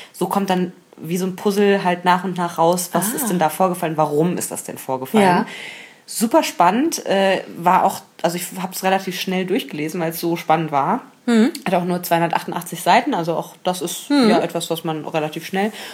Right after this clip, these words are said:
Speaker 1: Und das Coole, was ich finde, ist, dass das als Taschenbuch zwar neun Euro neunundneunzig kostet,
Speaker 2: Ja.
Speaker 1: aber als E-Book über Kindle neunundneunzig Cent.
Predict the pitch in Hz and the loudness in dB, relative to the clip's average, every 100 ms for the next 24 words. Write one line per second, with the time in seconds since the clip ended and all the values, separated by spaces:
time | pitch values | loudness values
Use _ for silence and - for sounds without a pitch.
0 | - 180 175 165 - 254 294 240 175 175 | -8 -4 -2 -2 0 4 6 6 4 0
1 | 180 - 185 185 180 202 - 180 - - | -10 -8 -8 -2 0 2 0 -2 -2 -2
2 | 165 - - 165 - 165 - 190 220 196 | -2 -4 -6 -4 -2 -2 -2 -2 -2 -2
3 | 196 - 185 175 165 160 160 156 147 139 | -4 -2 -2 0 0 -2 -2 -2 -4 0
4 | 196 403 190 - 156 - 214 - - 226 | 2 2 -2 -4 -6 -6 -8 -10 -6 2
5 | 208 208 226 156 143 - - 269 196 214 | 4 4 4 2 -2 -6 -2 0 2 0
6 | - 170 170 165 233 208 196 254 302 160 | -2 -4 -4 -2 0 2 2 0 -2 -2
7 | 147 147 165 226 - 349 - | -2 -2 -4 -6 -2 -2 -2